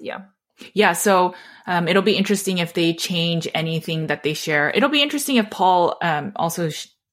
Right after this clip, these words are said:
Speaker 2: brings up anything or if they just completely ignore Matt. But I mean, I know Matt is just an N equals one, but I mean, again, it's just, well, based on their science,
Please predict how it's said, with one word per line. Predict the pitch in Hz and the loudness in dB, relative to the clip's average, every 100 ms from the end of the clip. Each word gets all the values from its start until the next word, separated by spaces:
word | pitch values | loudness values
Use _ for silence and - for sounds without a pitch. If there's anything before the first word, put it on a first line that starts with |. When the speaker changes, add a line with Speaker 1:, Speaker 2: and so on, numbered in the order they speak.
| _ _ _ - - | _ _ _ -10 -2
Speaker 2:
brings | 170 233 | 2 2
up | 233 | 2
anything | 160 147 156 | 0 -2 0
or | 156 | 0
if | - | 0
they | 165 | -2
just | 165 160 | -2 -4
completely | - 165 160 117 170 | -6 -6 -6 -4 -2
ignore | 165 165 160 | 0 2 2
Matt. | 156 147 - - | 4 2 0 0
But | 156 147 - _ _ - | 0 0 -6 _ _ 0
I | |
mean, | 214 202 - - | 2 2 -2 0
I | 226 | 2
know | 285 | 4
Matt | 254 214 - | 4 4 4
is | 208 | 2
just | 208 208 | 2 2
an | |
N | - 180 | 2 0
equals | 185 185 175 | 0 0 -2
one, | 156 147 208 - _ - | -2 -2 -4 -8 _ 0
but | 165 | 2
I | 180 | 2
mean, | 180 | 0
again, | 180 214 170 160 | 2 2 2 0
it's | - 170 | -4 -2
just, | 180 170 - - _ _ _ _ _ | 0 0 -2 -12 _ _ _ _ _
well, | 165 165 156 - - - | 0 2 2 -2 -18 -12
based | 156 165 202 | -6 -2 0
on | 220 | 2
their | 277 | 2
science, | 247 196 156 214 - | 2 2 2 -2 -6